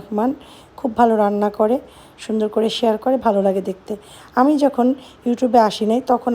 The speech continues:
আমি সেলিনা রহমানের ভিডিও দেখতাম। সেলিনা রহমানের হাসিটা আমার খুব ভালো লাগে। আমি তাকে কেন আজকে স্বপ্ন দেখেছি জানি না, তার সাথে আমার কোনো দিন কোনো কথা হয় নাই, যোগাযোগ নেই তাকে, সে আমাকে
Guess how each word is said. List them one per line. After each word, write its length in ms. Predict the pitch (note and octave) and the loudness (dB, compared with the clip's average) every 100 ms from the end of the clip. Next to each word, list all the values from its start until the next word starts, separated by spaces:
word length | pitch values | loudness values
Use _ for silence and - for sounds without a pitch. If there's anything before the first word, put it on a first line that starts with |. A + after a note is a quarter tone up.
| A3 | -2
আমি 100 | G#3 | -2
সেলিনা 300 | G#3 G3+ G3+ G3+ | -4 -4 -2 -4
রহমানের 480 | G3 G#3 G3 G3 G3+ - - - | -6 -6 -4 -4 -6 -12 -20 -8
ভিডিও 240 | G3+ G#3 G3+ F#3 | -4 0 0 -2
দেখতাম। 300 | F3+ - G#3 - - - - - - - | -6 -8 -10 -12 -20 -20 -20 -20 -14 2
সেলিনা 300 | C#4 C#4+ D4+ | 4 6 4
রহমানের 340 | D4 C#4 C#4+ D4 | 4 2 2 0
হাসিটা 280 | A#3 G3+ A#3+ A#3 | 0 -2 0 2
আমার 120 | A3+ | 2
খুব 100 | B3 - | -2 -2
ভালো 160 | G#3+ G#3 G3 | 0 2 0
লাগে। 180 | F#3+ B3+ - - - - B3+ | -2 -6 -10 -20 -20 -2 2
আমি 100 | D4 | 2
তাকে 160 | D4+ D#4+ D#4+ | 2 0 2
কেন 120 | D4 D4 | 4 4
আজকে 160 | D4 D#4 - | 0 -2 -2
স্বপ্ন 180 | A#3+ B3+ B3 | 0 0 0
দেখেছি 260 | B3 B3+ B3 | 0 -4 -2
জানি 160 | G3+ G#3+ G#3 | 0 0 -2
না, 60 | G#3+ | -2
তার 120 | G#3 G3+ | -4 -4
সাথে 160 | G#3+ G#3+ | -4 -2
আমার 120 | G3+ G3+ | -2 -4
কোনো 120 | G3+ G#3 | -4 -2
দিন 80 | G3+ G#3 | -4 -4
কোনো 140 | G3+ G3+ | -4 -4
কথা 180 | G3 G#3 | -6 -6
হয় 140 | G3 G3+ | -6 -4
নাই, 100 | G3+ F#3+ | -6 -6
যোগাযোগ 320 | F#3 F#3+ G3+ F#3+ | -6 -6 -6 -8
নেই 100 | F#3+ - - - - - - | -12 -12 -20 -20 -20 -20 2
তাকে, 320 | B3+ B3+ C#4 C#4+ C#4+ - - - - | 2 4 2 0 -4 -18 -20 -16 2
সে 100 | D4 C4 | 4 4
আমাকে 200 | C4 | 2